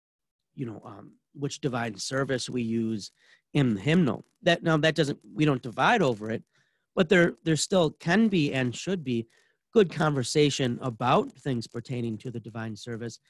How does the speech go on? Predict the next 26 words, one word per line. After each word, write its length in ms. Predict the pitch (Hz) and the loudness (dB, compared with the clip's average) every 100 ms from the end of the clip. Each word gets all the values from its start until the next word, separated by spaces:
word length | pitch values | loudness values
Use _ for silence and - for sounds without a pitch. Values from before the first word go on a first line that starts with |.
| _ _ _ | _ _ _
And 120 | 180 | 0
so 100 | 175 | 4
one 120 | 208 240 | 4 4
of 60 | |
my 140 | 240 180 | 4 2
favorite, 520 | - 147 165 147 - | 2 0 2 0 0
uh, 240 | 127 110 - - _ _ _ | 0 -2 -4 -14 _ _ _
quotes, 600 | - 147 151 143 - - _ _ _ _ | -10 -6 -6 -6 -14 -18 _ _ _ _
um, 160 | 135 131 | -4 -2
that 100 | 131 | 0
I 40 | |
use 280 | 123 131 139 | 0 -2 -4
sometimes 600 | 139 127 127 127 123 120 - | -6 -6 -4 -4 -4 -8 -10
about 460 | 113 123 123 123 - | -10 -4 -2 -4 -4
adiaphora 720 | 120 113 110 110 - 117 110 - _ _ _ _ - | -4 -2 0 -2 -2 -2 -2 -6 _ _ _ _ 0
is 200 | 143 - | 0 2
from, 380 | 160 147 135 - | 2 4 2 0
uh, 400 | 131 123 117 117 | 0 0 0 -2
my 220 | 147 156 | 2 2
synod 300 | 185 202 127 | 2 0 -2
pre-, 220 | - 123 | -2 -6
my 180 | - 143 | -2 0
synod's 320 | 165 156 123 | 0 -2 -4
president. 560 | - 117 110 101 104 101 _ _ _ _ _ | -6 -12 -10 -10 -12 -16 _ _ _ _ _
And, 320 | 143 135 127 - - | -2 -2 -2 -6 -10
uh, 280 | 135 123 120 | -8 -6 -8